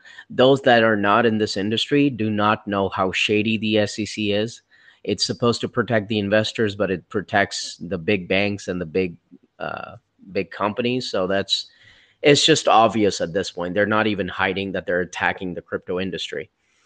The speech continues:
Um, so good news is that Grayscale, uh, which has, um, applied for a Bitcoin spot E T F, it has submitted a letter to the judge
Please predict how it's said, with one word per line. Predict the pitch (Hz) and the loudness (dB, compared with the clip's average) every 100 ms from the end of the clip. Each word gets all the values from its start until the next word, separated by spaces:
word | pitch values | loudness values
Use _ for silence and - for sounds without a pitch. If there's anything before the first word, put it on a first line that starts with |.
| - - - - _ | -20 -20 -20 -20 _
Um, | - 110 107 110 110 | -2 0 2 0 0
so | 110 135 | 0 0
good | 127 165 180 | 4 4 8
news | 185 165 | 8 10
is | 160 165 147 | 8 6 6
that | 131 104 | 4 6
Grayscale, | 127 151 160 - 107 104 147 - - - | 6 6 6 4 4 4 0 -6 -20 -2
uh, | 113 107 104 92 | 0 2 0 -4
which | - 113 117 98 - - | -8 -2 0 0 -4 -6
has, | 120 110 104 104 - _ - | -2 0 -2 -6 -18 _ -12
um, | 98 87 82 - - _ _ _ | -6 -6 -8 -12 -20 _ _ _
applied | 120 120 - 113 123 123 | -2 0 4 6 6 2
for | - 110 110 107 | -4 2 2 2
a | 107 101 101 | 0 -2 0
Bitcoin | 92 - - 107 104 104 | -2 -2 -2 -2 -2 -6
spot | - 107 123 - | 0 2 2 0
E | 110 | -6
T | - 98 | -6 -4
F, | 82 98 - _ _ - - _ _ | -2 -4 -6 _ _ -20 -20 _ _
it | 147 147 | 6 6
has | 139 | 4
submitted | - 127 131 165 190 | 4 2 6 6 6
a | 180 | 4
letter | 135 135 135 143 | 4 4 6 4
to | 143 | 2
the | 120 104 | -2 -2
judge | 95 131 123 90 113 127 | 0 4 4 4 -2 -8